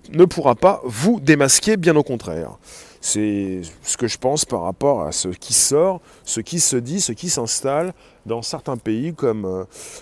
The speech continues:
au Japon ou en Chine. Bon, vous pensez quoi de tout ça ? Euh, pour l'instant, on est parti aux États-Unis, une entreprise new-yorkaise, Clearview donc, avec un outil Clearview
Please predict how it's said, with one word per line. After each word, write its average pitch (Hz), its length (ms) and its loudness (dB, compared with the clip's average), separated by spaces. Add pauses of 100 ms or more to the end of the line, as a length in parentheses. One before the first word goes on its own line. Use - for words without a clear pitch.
(160)
au 165 100 2
Japon 165 320 0
ou 165 240 4
en 135 40 -4
Chine. 135 500 -4 (1600)
Bon, 117 100 -4
vous 156 80 -2
pensez 170 280 -2
quoi 175 160 0
de - 40 -14
tout - 140 -8
ça ? 156 500 -4
Euh, 120 220 -4
pour 135 160 -8
l'instant, 139 280 -8
on 127 40 -6
est 120 80 -4
parti 120 260 -8
aux 127 40 -4
États-Unis, 123 720 -6
une 139 80 -8
entreprise 117 460 -8
new-yorkaise, 151 760 -6 (140)
Clearview 139 560 -6
donc, 107 440 -6 (360)
avec 117 260 -4
un 135 120 -6
outil 135 340 -10
Clearview 147 500 -6